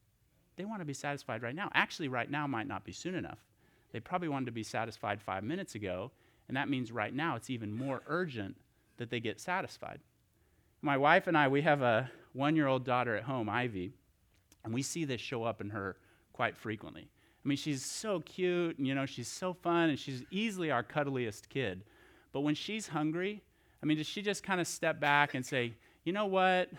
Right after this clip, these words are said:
I know that Mom and Dad are gonna take care of me. I can wait another hour, you know, with this hunger. You know, I could wait two hours to eat." No, when she's hungry, she lets us know about it. And there's something about this little girl.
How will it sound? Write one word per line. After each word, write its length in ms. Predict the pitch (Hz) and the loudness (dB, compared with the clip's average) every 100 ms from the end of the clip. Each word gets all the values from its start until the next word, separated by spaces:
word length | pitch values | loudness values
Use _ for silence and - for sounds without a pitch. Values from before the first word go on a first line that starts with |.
| - - | -12 -2
I 80 | |
know 160 | 143 185 | 2 4
that 100 | 180 | 4
Mom 200 | 160 151 | 4 4
and 80 | 143 | 4
Dad 200 | 135 135 | 4 2
are 40 | |
gonna 180 | 131 123 | 0 -4
take 260 | - 113 - | -2 -4 -4
care 220 | 185 185 | -4 -2
of 60 | |
me. 220 | 180 180 175 | 0 -2 -4
I 100 | 208 | -8
can 160 | - 147 | -6 -4
wait 200 | 120 110 | -2 -2
another 280 | 104 101 - | -2 -2 -2
hour, 460 | 95 90 87 87 - - | -2 -2 -4 -8 -10 -12
you 100 | 113 | -8
know, 140 | 101 95 | -6 -6
with 120 | 95 | -6
this 160 | 92 | -6
hunger. 540 | - 101 101 90 85 87 - - - | -4 -6 -4 -6 -8 -12 -18 -20 -6
You 80 | 170 | -6
know, 60 | |
I 60 | 190 | -4
could 140 | 180 | -6
wait 220 | 131 110 | -6 -6
two 180 | - 117 | -6 -2
hours 320 | 95 95 92 - | -2 -2 -6 -12
to 120 | - | -12
eat." 180 | 95 - _ _ _ | -12 -12 _ _ _
No, 100 | - | -8
when 140 | 143 131 | -6 -6
she's 300 | - 240 - | -8 -10 -8
hungry, 600 | 143 170 208 110 95 113 _ _ | -6 -4 -2 -2 -4 -8 _ _
she 220 | - 214 | -8 -2
lets 260 | 254 214 123 | 0 0 -2
us 140 | - | -6
know 180 | 131 135 | -4 -4
about 300 | 104 85 - | -4 -6 -8
it. 100 | - _ _ _ _ - | -12 _ _ _ _ -4
And 100 | 135 | -4
there's 140 | - | -2
something 260 | 233 254 185 | -4 -4 0
about 240 | 151 151 | 0 0
this 200 | 151 - | -2 -4
little 160 | 147 117 | -4 -4
girl. 300 | 143 131 | -2 -4